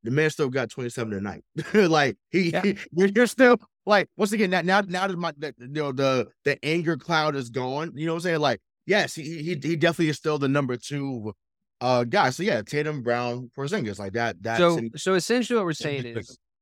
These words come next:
Speaker 2: we've massively upgraded our number three best guy.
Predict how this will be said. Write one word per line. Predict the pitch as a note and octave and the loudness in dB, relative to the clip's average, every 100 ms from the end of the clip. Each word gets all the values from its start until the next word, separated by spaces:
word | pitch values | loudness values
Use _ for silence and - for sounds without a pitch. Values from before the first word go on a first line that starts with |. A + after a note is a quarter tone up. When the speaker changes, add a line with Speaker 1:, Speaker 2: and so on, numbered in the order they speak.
| _ - | _ -2
Speaker 2:
we've | D3 C#3+ | 0 2
massively | C#3+ C#3+ D#3+ E3 D#3 C#3 E3+ C#3+ C#3+ | 2 2 4 2 0 -2 -2 -2 -4
upgraded | C#3 A#2+ B2 A2 G#2 | -6 -10 -8 -8 -8
our | G2+ | -10
number | G2+ F#3+ - | -12 -12 -14
three | - - | -16 -16
best | - - | -16 -18
guy. | - | -16